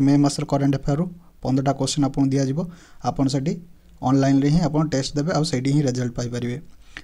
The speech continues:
ତାପରେ ଦେଖନ୍ତୁ, ଚାରି ତାରିଖ ଦିନ ଆପଣ ଭାର୍ବ ଅଛି, ଭାର୍ବର ପାର୍ଟ ୱାନ୍ ଇଂଲିଶ ସବଜେକ୍ଟ, ଯୋଉଟାକି ଆପଣଙ୍କୁ, ଅ, ପି ଡି ଏଫ୍ ପ୍ରୋଭାଇଡ୍ କରାଯିବ। ତାପରେ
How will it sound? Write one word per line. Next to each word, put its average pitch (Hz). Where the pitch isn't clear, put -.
ତାପରେ 165
ଦେଖନ୍ତୁ, 170
ଚାରି 143
ତାରିଖ 165
ଦିନ 170
ଆପଣ 170
ଭାର୍ବ 147
ଅଛି, 170
ଭାର୍ବର 143
ପାର୍ଟ 143
ୱାନ୍ 139
ଇଂଲିଶ 160
ସବଜେକ୍ଟ, 165
ଯୋଉଟାକି 151
ଆପଣଙ୍କୁ, 165
ଅ, 127
ପି 131
ଡି 143
ଏଫ୍ 160
ପ୍ରୋଭାଇଡ୍ 156
କରାଯିବ। 156
ତାପରେ 165